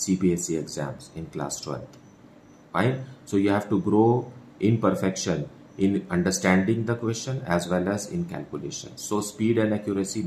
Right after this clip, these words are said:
matters because board exam में तीन घंटे का समय आपको मिलेगा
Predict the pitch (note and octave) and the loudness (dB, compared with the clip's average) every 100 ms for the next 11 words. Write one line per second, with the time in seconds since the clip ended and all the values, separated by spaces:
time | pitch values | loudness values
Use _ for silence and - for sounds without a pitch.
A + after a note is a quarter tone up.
0 | E2 E2 A2 A#2 - - F2 F2 - F#2+ | -2 -2 -4 -6 -8 -8 -4 -4 0 0
1 | G2 F2+ F#2+ F2+ F#2 G2 G2 - - - | 0 -2 0 2 4 2 -2 -8 -20 -20
2 | - - - - - - - - A#2 A#2 | -20 -20 -20 -20 -20 -20 -18 2 4 4
3 | G2+ F#2 G2 G2+ F#2+ F2 F2 E2 - F2 | 4 2 2 0 0 0 2 0 0 0
4 | E2+ F#2+ A2 | 2 2 -2